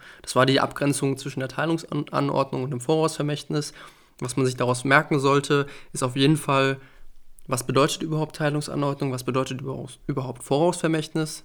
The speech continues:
Das heißt nochmal zur Wiederholung: Vorausvermächtnis bedeutet so viel wie, du bekommst den Gegenstand, in dem Fall jetzt das Grundstück, schon bevor die Erbmasse aufgeteilt wird zwischen den Erben. Und bei einer Teilungsanordnung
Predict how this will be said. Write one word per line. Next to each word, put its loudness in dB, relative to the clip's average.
Das -12
heißt -8
nochmal -4
zur -4
Wiederholung: 2
Vorausvermächtnis 2
bedeutet 0
so -2
viel -2
wie, -4
du -12
bekommst -2
den -6
Gegenstand, -2
in -4
dem 0
Fall -8
jetzt -8
das -10
Grundstück, -4
schon 0
bevor 0
die -2
Erbmasse -2
aufgeteilt 0
wird -4
zwischen -6
den -2
Erben. -2
Und -6
bei 4
einer 0
Teilungsanordnung 0